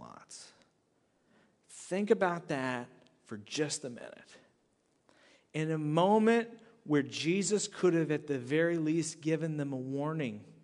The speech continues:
at the very least could have rebuked them and said, "This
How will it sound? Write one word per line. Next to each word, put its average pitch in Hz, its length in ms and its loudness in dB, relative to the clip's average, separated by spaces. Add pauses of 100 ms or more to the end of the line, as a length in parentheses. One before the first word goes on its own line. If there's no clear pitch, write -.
(680)
at 147 160 -10
the 165 100 -2
very 196 500 0
least 190 340 -2
could 202 160 2
have 165 140 -2
rebuked 175 480 -2
them 185 160 0
and 165 120 -4
said, 143 360 -2
"This 196 420 0